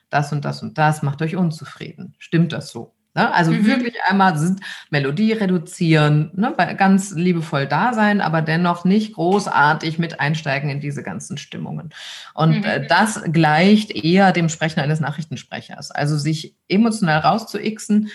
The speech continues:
Speaker 1: und zu sagen, ich hab damit jetzt, ich, ich involviere mich nicht in die Emotionalität, ich nehme die wahr, aber ich involviere mich nicht, nicht auch noch über die Stimme.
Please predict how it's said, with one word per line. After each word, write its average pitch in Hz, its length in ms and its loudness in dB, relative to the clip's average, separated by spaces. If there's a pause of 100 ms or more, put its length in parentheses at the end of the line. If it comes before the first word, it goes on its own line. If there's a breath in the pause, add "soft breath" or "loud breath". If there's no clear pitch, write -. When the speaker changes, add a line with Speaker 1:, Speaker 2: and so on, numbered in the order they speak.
(140 loud breath)
Speaker 1:
und 156 100 -2
zu 165 100 -2
sagen, 147 220 2
ich 214 240 -2
hab 170 140 -2
damit 165 340 -4
jetzt, 156 200 -8
ich, - 280 -8
ich - 180 -8
involviere 175 500 4
mich 226 300 2
nicht 214 280 2
in 185 140 2
die 175 120 -2
Emotionalität, 160 720 -4
ich 165 100 -8
nehme 160 160 0
die 143 180 -2
wahr, 156 380 2 (240 loud breath)
aber 139 120 -4
ich 147 320 -6
involviere 156 520 2
mich 214 180 2
nicht, 180 260 -2
nicht 214 360 4
auch - 200 -2
noch 160 140 -4
über 151 200 -4
die 151 120 -8
Stimme. - 360 -12